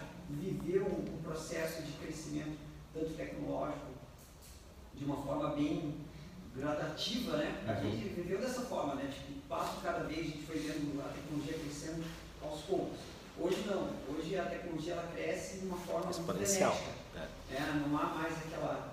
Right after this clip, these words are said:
Speaker 1: aquela linha constante, ela é quase na vertical.
Speaker 2: Uhum.
Speaker 1: E como que a gente pode adiantar esse processo de amadurecimento, por exemplo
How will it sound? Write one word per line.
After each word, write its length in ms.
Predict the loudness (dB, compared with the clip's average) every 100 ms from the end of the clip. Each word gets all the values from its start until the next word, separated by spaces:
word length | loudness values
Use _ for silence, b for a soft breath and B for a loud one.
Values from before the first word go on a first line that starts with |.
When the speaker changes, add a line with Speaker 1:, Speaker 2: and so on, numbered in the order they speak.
| -8
Speaker 1:
aquela 280 | -4 -2 0
linha 260 | 0 0 -2 -2 -6 -10 -10 -10 -8 -6
constante, 360 | -4 0 0
ela 100 | 0
é 100 | -2
quase 300 | 0 2 2
na 80 | 0
vertical. 720 | 0 -2 -4 2 6 6 4 2
Speaker 2:
Uhum. 460 | 2 4 4 2 0 -8 -14 -10
Speaker 1:
E 680 | -4 0 2 4 4 2 -2 0
como 200 | 0 2
que 80 | 0
a 100 | -2
gente 340 | -2 -4 -4 -6 0
pode 320 | 2 4 4
adiantar 600 | 2 2 2 0 -2 -2 -2
esse 100 | -2
processo 460 | -2 -2 -2 -2 -2
de 60 |
amadurecimento, 760 | -2 -2 -4 -4 -2 0 0 -2 -8 -12 -6
por 80 | -4
exemplo 220 | -2 -4